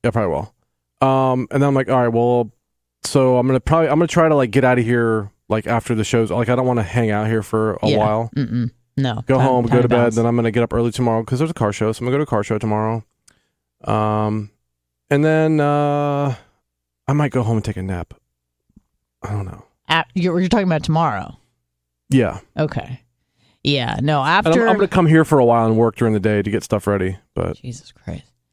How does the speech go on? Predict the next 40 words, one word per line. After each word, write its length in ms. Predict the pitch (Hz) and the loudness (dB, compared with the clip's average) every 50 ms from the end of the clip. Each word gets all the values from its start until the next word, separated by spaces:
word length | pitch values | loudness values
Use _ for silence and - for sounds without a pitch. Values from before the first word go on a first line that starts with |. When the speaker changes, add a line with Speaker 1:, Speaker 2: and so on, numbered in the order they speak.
| _ _ _ _ _ _ _ _ | _ _ _ _ _ _ _ _
Speaker 2:
Um, 420 | - 135 143 147 143 139 139 - - | 0 2 2 2 2 0 -2 -2 -2
I'm 140 | - 160 165 | -2 -2 0
picking 240 | - 247 233 269 247 | 2 0 2 2 0
up 100 | 226 208 | 0 0
the 80 | - - | 0 0
pizzas 500 | - 220 254 330 - - 247 226 208 180 | 0 0 2 0 0 0 0 0 0 0
and 80 | 170 | 0
the 60 | 156 | 0
wings. 680 | 156 180 240 285 330 277 269 277 294 311 285 - - - - _ _ _ _ _ _ _ _ _ | 0 0 0 0 0 0 0 0 -2 -4 -4 -6 -10 -14 -20 _ _ _ _ _ _ _ _ _
Do 80 | - 160 | -4 -2
I 40 | 160 | -2
get 120 | 165 160 | 0 0
points 220 | - 208 220 - - | 0 0 -2 0 0
for 80 | 190 | 0
that? 400 | 185 190 208 233 247 214 - - - - _ _ _ _ _ _ _ _ _ | 2 2 2 2 0 0 -4 -8 -16 -20 _ _ _ _ _ _ _ _ _
Speaker 1:
Yeah. 580 | - 196 262 339 381 392 381 311 180 104 92 90 - | 0 2 2 2 2 2 2 2 2 0 -2 -4 -4
Speaker 2:
I 40 | - | -4
feel 100 | - 175 | -4 -2
like 100 | 156 135 | -2 0
I'm 60 | 131 131 | -2 0
not 160 | 123 123 117 | 0 0 0
really 160 | 120 120 117 | -2 -2 -2
contributing 420 | - 120 - 127 110 110 104 107 | -4 -4 -4 -4 -4 -4 -4 -4
as 120 | 101 110 120 | -4 -6 -6
much 200 | 117 117 120 - | -6 -6 -8 -8
as 80 | 127 | -8
I 60 | 104 98 | -8 -6
should 160 | - - 170 | 0 0 0
Speaker 1:
You 60 | 220 | 0
cleaned 260 | 247 - 311 320 320 302 | 2 0 0 2 2 2
Speaker 2:
be. 40 | |
Speaker 1:
out 100 | 285 - | 2 0
the 60 | - - | 0 -4
fridge. 480 | - - 117 117 156 185 196 - - _ _ - | -2 0 0 0 0 -2 -4 -10 -16 _ _ -4
Speaker 2:
I 60 | 196 | -2
did. 180 | 180 254 - - - | 0 0 -2 0 -2
I 60 | 214 | -2
did 200 | 214 339 359 - | 0 -2 -2 -2
clean. 260 | - - 349 302 262 - - | -2 -2 0 0 0 0 -2
I 60 | - | -2